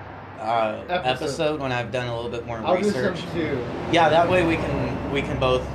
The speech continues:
Speaker 1: fill in the, the gaps, because
Speaker 2: 'Cause I think
Speaker 1: there's
Speaker 2: I
Speaker 1: so much to it that
Speaker 2: Like, he fought his brothers, and there, there, there was, it was, like, a whole thing, right?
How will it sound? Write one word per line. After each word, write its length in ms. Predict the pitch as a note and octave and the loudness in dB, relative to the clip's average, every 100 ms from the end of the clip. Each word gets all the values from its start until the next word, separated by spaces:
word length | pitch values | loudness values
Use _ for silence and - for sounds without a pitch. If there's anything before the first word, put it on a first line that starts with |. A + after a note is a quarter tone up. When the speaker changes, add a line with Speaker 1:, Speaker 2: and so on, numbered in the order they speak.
| - | -2
Speaker 1:
fill 220 | C#3 C3 | 0 0
in 120 | B2+ | 0
the, 300 | B2 A#2+ A#2 - | -2 -4 -4 -6
the 80 | A#2 | -2
gaps, 300 | A#2 A2+ - - | 2 2 0 -6
because 420 | A#2+ C3+ B2 A2+ | -2 0 0 -4
Speaker 2:
'Cause 180 | - A3+ | -2 0
I 60 | A3 | 2
think 220 | C#4 C#4 | 0 2
Speaker 1:
there's 120 | D#3 | 2
Speaker 2:
I 40 | - | 2
Speaker 1:
so 420 | - G3 A3 G#3+ | 2 4 4 4
much 420 | D#3+ D#3+ E3 - - | 2 0 0 -6 -12
to 160 | D3+ C#3+ | -6 -4
it 260 | A#2 A2 | -4 -8
that 140 | A#2 F#3 | -2 2
Speaker 2:
Like, 200 | F#3+ E3+ | 4 2
he 160 | C3+ G3+ | -2 -6
fought 260 | - G3+ | 0 2
his 140 | G#3+ E3 | 2 -2
brothers, 1120 | D3 E3+ F3 F#3 F3+ F#3 F3+ F#3 F#3 F#3 E3 | 0 2 4 2 2 2 4 4 4 4 0
and 680 | D#3 D3+ D3+ D3+ D3+ C#3+ C3 - - - - | -4 -10 -10 -10 -10 -12 -12 -16 -18 -18 -8
there, 180 | F3 F3 - - - G3 E3+ | -6 -6 -8 -16 -8 -6 -2
there, 140 | G3 | -4
there 220 | F#3 F#3 | 0 0
was, 140 | F3 E3 - F3 | 0 -2 -8 -6
it 100 | E3+ C#3 | -6 -4
was, 140 | E3+ | -2
like, 140 | F3+ E3+ | 2 0
a 60 | |
whole 220 | D3+ F#3+ F3 | 2 0 0
thing, 360 | G3 F3 C#3 | 0 0 0
right? 380 | C#3+ E3 E3 E3 | 2 4 4 0